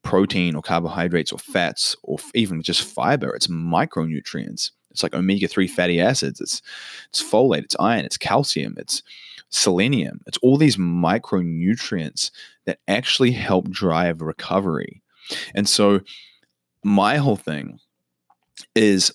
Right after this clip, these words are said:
how can we consume less calories so we don't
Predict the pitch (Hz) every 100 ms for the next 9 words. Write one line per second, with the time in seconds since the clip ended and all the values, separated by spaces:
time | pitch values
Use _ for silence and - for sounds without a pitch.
0 | - - - 117 143 - 127 120 107 95
1 | 98 92 92 85 - - 92 90 82 71
2 | 62 _ _ _ _ _ _ _ - 95
3 | 101 - - 95 98 113 147 185 - -
4 | _ _ _ _ _ _ - - - 110
5 | 120 123 104 101 107